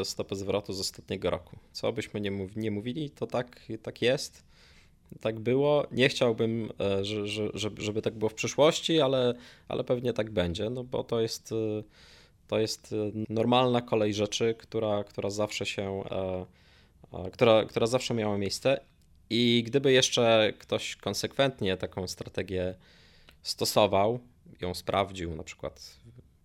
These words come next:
i, i wyszłoby mu, że ona jest skuteczna i, i faktycznie pozwala zarabiać, to, to oczywiście to jest jedna z wielu strategii, można ją stosować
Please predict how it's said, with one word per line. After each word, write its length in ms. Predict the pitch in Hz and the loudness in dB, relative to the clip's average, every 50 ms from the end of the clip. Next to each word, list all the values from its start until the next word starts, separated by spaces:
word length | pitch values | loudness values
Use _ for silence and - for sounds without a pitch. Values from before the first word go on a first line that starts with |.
| _ _ - _ - - - - _ _ _ - - | _ _ -20 _ -20 -20 -20 -20 _ _ _ -20 -20
i, 400 | 110 101 92 95 92 - 87 87 | -18 -16 -16 -16 -16 -14 -14 -14
i 40 | |
wyszłoby 420 | 87 92 90 - - - 90 92 92 | -10 -10 -10 -8 -8 -8 -6 -6 -6
mu, 140 | 92 92 92 | -6 -6 -6
że 140 | 92 92 | -4 -6
ona 160 | 90 85 90 87 | -4 -4 -4 -4
jest 180 | 85 - - | -4 -6 -8
skuteczna 680 | - - - - - 101 92 - - - 90 85 82 | -10 -12 -14 -4 -2 -2 0 0 -2 -4 -4 -6 -6
i, 200 | 85 82 - - | -8 -8 -10 -12
i 20 | 87 | -16
faktycznie 520 | - - 92 - - - - - - 92 | -12 -14 -14 -14 -10 -6 -6 -6 -4 -4
pozwala 400 | - 101 92 92 101 95 95 95 | -8 -8 -8 -6 -4 -4 -4 -2
zarabiać, 480 | 90 95 90 90 92 101 110 113 - - | -2 -2 -4 -4 -2 -4 -4 -4 -4 -6
to, 160 | - 147 143 | -4 -6 -8
to 180 | 143 - 147 143 | -6 -6 -8 -6
oczywiście 680 | - - 135 135 - - - - 139 139 135 143 143 - | -6 -6 -8 -8 -8 -6 -4 0 0 0 0 0 -2 -2
to 160 | 143 139 139 | -2 -2 0
jest 360 | 143 139 139 - - - _ _ _ _ _ | 0 -2 -2 -4 -8 -12 _ _ _ _ _
jedna 440 | - 120 117 110 104 113 117 120 123 | -2 2 2 2 2 2 2 2 0
z 80 | 127 127 | 0 -2
wielu 200 | 135 131 135 139 | -4 -4 -4 -4
strategii, 440 | - - 156 156 156 143 113 92 90 | -6 -4 -4 -2 -2 -2 -2 -2 -2
można 240 | 92 92 92 101 | -2 -2 -2 -4
ją 100 | 92 92 | -4 -6
stosować 520 | - - - - - 95 87 - - - | -6 -8 -14 -12 -12 -10 -10 -10 -14 -16